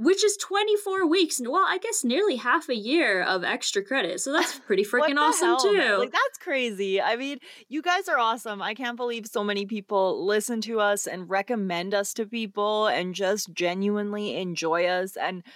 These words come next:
Speaker 2: I was, uh, I had a really high thought the other day of, like,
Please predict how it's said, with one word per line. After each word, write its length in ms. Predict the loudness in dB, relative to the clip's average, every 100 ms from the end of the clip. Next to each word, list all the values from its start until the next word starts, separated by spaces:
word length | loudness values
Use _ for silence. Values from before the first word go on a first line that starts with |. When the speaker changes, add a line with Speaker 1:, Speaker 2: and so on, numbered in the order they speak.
| -20 -12 0
Speaker 2:
I 220 | 2 2
was, 340 | -2 -4 -2
uh, 200 | 0 0
I 80 | 0
had 160 | -2 -6
a 80 | -6
really 340 | -6 -6 -6
high 260 | -8 -6 -4
thought 300 | -4 -4 -2
the 140 | -2
other 180 | -2 -4
day 240 | -2 -2 -4 _ -6 -4 -2 2
of, 180 | 2 4
like, 320 | 2 4 0